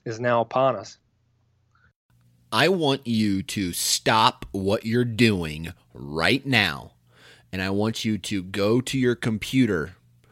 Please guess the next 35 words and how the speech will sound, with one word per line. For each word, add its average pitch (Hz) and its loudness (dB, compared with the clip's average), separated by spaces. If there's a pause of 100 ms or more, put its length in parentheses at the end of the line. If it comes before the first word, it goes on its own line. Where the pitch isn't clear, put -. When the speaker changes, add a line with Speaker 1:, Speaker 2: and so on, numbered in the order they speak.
(380)
Speaker 2:
or 98 -2
if 110 -4
you're 117 0 (100)
already 117 2
on 117 0
your 113 -2
computer 98 -4
or 104 -2
your 98 -2
mobile 120 4
device, 104 0
I 107 -6
want 107 -4
you 110 -2
to 104 -2
go 101 -2
to 95 -2
exodus 131 -4 (120)
outdoor 101 -2
gear 95 -6
dot 92 -6
com, 113 -4 (320)
and 95 -6
I 98 -2
want 98 -4
you 98 -4
to 95 -6 (180)
gather 160 -4
some 131 -2
more 117 -2
information 104 -4
about 90 -6 (100)
their 90 -6
trail 98 -6
cameras. 113 -6